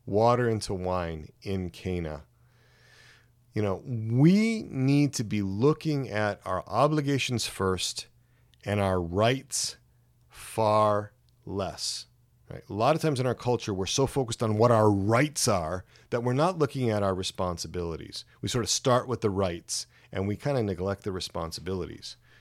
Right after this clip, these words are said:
I'm reminded of John F. Kennedy's inaugural address on January twentieth, nineteen sixty-one, when he said, "Ask not what your country can do for you,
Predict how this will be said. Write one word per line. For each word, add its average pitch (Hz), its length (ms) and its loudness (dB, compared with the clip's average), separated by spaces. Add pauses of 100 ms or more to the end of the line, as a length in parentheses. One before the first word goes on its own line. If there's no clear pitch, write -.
(420)
I'm 120 140 2
reminded 131 560 6
of 104 420 0 (320)
John 123 280 0
F. 113 120 -2
Kennedy's 113 460 -2
inaugural 104 540 2
address 85 480 -4
on 85 160 -6
January 98 480 -2
twentieth, 101 580 -4
nineteen 90 420 -8
sixty-one, 92 920 -4 (400)
when 120 160 4
he 123 60 4
said, 127 360 2
"Ask 170 500 4
not 147 440 6
what 160 200 0
your 151 120 0
country 147 400 -2
can 135 160 -2
do 120 160 0
for - 160 -4
you, 110 480 2